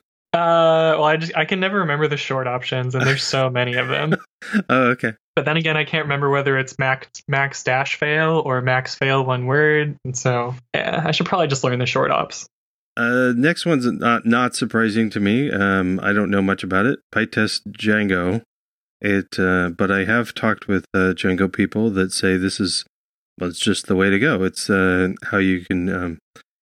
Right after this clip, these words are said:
Speaker 2: easily hook, uh, Django testing with, do Django testing with Py-,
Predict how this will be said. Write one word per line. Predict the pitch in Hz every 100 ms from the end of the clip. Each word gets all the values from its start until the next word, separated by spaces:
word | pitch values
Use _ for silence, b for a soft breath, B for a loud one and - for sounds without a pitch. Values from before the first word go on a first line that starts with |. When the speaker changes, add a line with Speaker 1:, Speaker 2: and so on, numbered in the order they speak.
| _
Speaker 2:
easily | 113 113 110 104 101 92
hook, | - - -
uh, | 101 95 90
Django | 87 95 92 92
testing | 101 - - 90
with, | 87 82 -
do | 95 85
Django | 104 90 92
testing | - 95 - 95
with | 95
Py-, | 151